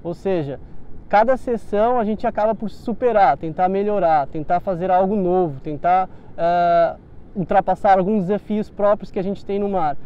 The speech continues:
E isso acaba por ser refletido no dia a dia, na vida mesmo. Ou seja, no trabalho, no desafio da, das, das responsabilidades que a gente tem no trabalho, né?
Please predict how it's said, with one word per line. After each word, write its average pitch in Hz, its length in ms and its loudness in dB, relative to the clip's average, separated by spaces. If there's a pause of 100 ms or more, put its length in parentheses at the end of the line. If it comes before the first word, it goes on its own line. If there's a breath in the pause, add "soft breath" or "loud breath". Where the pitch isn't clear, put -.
(220 loud breath)
E 208 100 -2
isso 233 140 -4
acaba 233 280 0
por 214 140 -6
ser 240 140 -4
refletido 233 520 -4
no 240 120 -2
dia 220 220 0
a 247 40 0
dia, 202 320 0
na 190 160 -2
vida 185 460 -2
mesmo. 131 340 -6 (260 loud breath)
Ou 170 80 -6
seja, 165 300 -4
no 170 100 -2
trabalho, 185 600 2
no 151 100 -4
desafio 190 560 -4
da, 170 240 -2
das, 156 520 -4 (360 loud breath)
das 156 520 0
responsabilidades 196 880 0
que 196 80 -6
a - 20 -4
gente 165 220 -6
tem 175 160 -4
no 175 100 -4
trabalho, 165 500 0
né? 151 160 -8